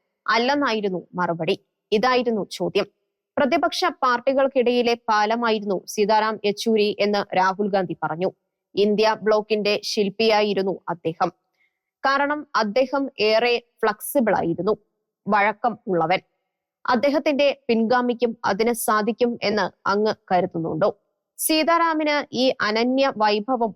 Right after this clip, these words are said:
ഉണ്ടായിരുന്നു, പിണറായി പറഞ്ഞു. ആദർശപരമായ കാഴ്ചപ്പാടുകൾ കണക്കിലെടുക്കാതെ അദ്ദേഹത്തിന് ആരുമായും ബന്ധപ്പെടാനാവൂ. ഇത് യെച്ചൂരിക്കെതിരായ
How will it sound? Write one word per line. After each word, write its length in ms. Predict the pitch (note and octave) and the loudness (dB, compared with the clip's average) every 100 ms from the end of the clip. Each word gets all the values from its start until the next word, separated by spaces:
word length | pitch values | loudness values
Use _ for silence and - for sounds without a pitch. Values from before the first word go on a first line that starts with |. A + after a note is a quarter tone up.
| F3 | -4
ഉണ്ടായിരുന്നു, 560 | F3+ F3+ E3 E3+ G3 - _ - | -2 -2 0 -2 -2 -4 _ -4
പിണറായി 360 | G3+ G3 F#3 - | 0 2 0 0
പറഞ്ഞു. 300 | E3 E3 G3 - _ _ _ | -4 -2 -4 -6 _ _ _
ആദർശപരമായ 960 | F#3 G3 G#3 G#3+ - A3+ A3+ G#3+ G#3+ G#3+ | 0 0 0 -2 -4 0 0 0 0 0
കാഴ്ചപ്പാടുകൾ 840 | G#3+ G#3 G3 - G#3+ G#3+ G#3 G#3+ - | 0 0 0 -4 -2 0 2 0 0
കണക്കിലെടുക്കാതെ 840 | G#3 G3+ A3 A3 G#3+ G#3+ F#3+ G3 B3 _ _ _ | -2 -2 0 0 0 0 0 0 -4 _ _ _
അദ്ദേഹത്തിന് 680 | A3+ A3 C4 C4+ C4 A#3+ - | -2 2 0 0 0 -2 0
ആരുമായും 600 | G3 G3+ A3+ A#3 A3 G3 - | 0 2 0 0 0 0 -2
ബന്ധപ്പെടാനാവൂ. 800 | F#3 F#3+ F3+ - D#3 D3+ D#3+ G3+ - _ _ - | -2 -2 -2 -2 -4 -2 0 0 -2 _ _ -4
ഇത് 300 | B3+ C4+ D#4 - | 0 2 2 0
യെച്ചൂരിക്കെതിരായ 960 | A3 - C#4+ C#4+ C#4+ B3 B3 A#3 A3+ | -2 0 0 2 2 4 2 2 0